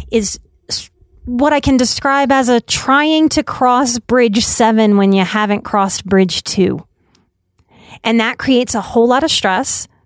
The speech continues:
And that creates its own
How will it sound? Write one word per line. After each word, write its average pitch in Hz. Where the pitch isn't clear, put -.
And 226
that 226
creates 254
its -
own 262